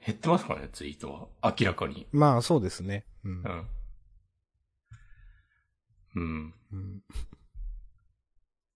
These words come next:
Speaker 2: まあ、そうですね。Twitter。Twitterやってる人って現実には、なんか思ってる以上に少ないみたいな。ま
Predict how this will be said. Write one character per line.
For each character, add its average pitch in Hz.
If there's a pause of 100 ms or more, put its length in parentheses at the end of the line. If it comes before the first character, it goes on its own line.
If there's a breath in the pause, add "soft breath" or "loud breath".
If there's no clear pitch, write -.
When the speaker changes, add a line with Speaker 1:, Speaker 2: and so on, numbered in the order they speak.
(2000)
Speaker 2:
ま 95
あ、 -
そ -
う -
で -
す -
ね。 135
Twitter。 - (1120)
Twitter -
や 139
っ -
て -
る 120
人 -
っ -
て -
現 131
実 170
に 175
は、 107 (720)
な 113
ん 104
か -
思 117
っ 151
て -
る 107
以 117
上 104
に 90
少 -
な 104
い 92
み 80
た -
い 87
な。 82 (1200)
ま 127